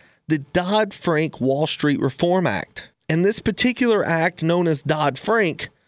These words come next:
made the F D I C insurance move from one hundred thousand dollars worth of protection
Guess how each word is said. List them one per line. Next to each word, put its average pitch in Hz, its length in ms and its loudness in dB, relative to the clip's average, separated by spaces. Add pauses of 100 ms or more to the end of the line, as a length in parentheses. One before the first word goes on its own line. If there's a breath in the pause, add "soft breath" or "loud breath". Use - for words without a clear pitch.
(340)
made 233 460 2
the 240 180 2
F 214 240 0
D 190 160 2
I 170 140 2
C 226 340 0
insurance 151 560 0
move 156 500 2
from 131 280 0
one 214 220 4
hundred 254 440 0
thousand 185 440 2
dollars 143 480 2
worth 147 200 2
of 131 120 -4
protection 139 600 0